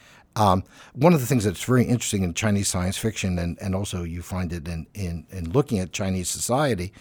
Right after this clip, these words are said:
um, is how class-driven it is. Um, I mean, it's, it's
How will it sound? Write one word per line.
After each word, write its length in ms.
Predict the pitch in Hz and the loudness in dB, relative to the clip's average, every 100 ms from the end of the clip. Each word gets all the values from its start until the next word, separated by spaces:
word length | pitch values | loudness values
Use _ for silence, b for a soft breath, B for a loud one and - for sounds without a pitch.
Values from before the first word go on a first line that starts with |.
| b b b b 107 | b b b b 2
um, 320 | 98 90 82 - | 4 4 0 -2
is 420 | 117 101 92 87 - - - | 2 4 2 -2 -8 -12 -8
how 240 | - 104 87 | 0 0 0
class-driven 840 | - 120 113 110 - 92 85 82 | -2 0 0 0 -4 -6 -8 -10
it 160 | 85 80 | -12 -14
is. 260 | 62 78 - | -14 -16 -12
Um, 520 | 98 85 85 82 87 _ b b b b - | -8 -6 -6 -6 -10 _ b b b b -6
I 60 | |
mean, 160 | 104 95 | -2 -2
it's, 220 | 92 - | -4 -8
it's 380 | 120 104 - - | -6 -6 -4 -10